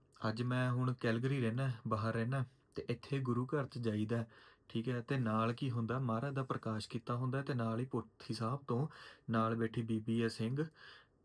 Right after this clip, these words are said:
ਪਾਠ ਕਰਦੇ ਹੁੰਦੇ ਆ। ਇਹ ਮਰਿਆਦਾ ਸਾਡੀ ਪੁਰਾਤਨ ਹੈ। ਆਪਣੇ ਲੋਕ ਇਹ ਚੀਜ਼ ਨੂੰ ਭੁੱਲ ਚੁੱਕੇ ਆ। ਕਿਉਂ? ਕਿਉਂਕਿ ਗੁਰੂ ਘਰ ਦੇ ਵਿੱਚ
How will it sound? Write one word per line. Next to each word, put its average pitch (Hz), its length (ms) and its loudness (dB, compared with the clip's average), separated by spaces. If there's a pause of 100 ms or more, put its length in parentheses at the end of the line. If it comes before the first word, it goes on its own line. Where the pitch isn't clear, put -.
ਪਾਠ 113 240 4
ਕਰਦੇ 107 320 -2
ਹੁੰਦੇ 101 320 -2
ਆ। 101 40 0 (260)
ਇਹ 143 120 2
ਮਰਿਆਦਾ 107 460 0
ਸਾਡੀ 110 260 0
ਪੁਰਾਤਨ 113 480 -2
ਹੈ। 135 180 -2 (460)
ਆਪਣੇ 135 680 2 (540)
ਲੋਕ 123 460 4
ਇਹ 131 100 4
ਚੀਜ਼ 131 240 0
ਨੂੰ 131 100 0
ਭੁੱਲ 131 200 4
ਚੁੱਕੇ 117 320 0
ਆ। 120 40 2
ਕਿਉਂ? 139 300 2 (180)
ਕਿਉਂਕਿ 135 720 0 (280)
ਗੁਰੂ 120 260 2
ਘਰ 139 200 2
ਦੇ 117 200 2
ਵਿੱਚ 113 340 2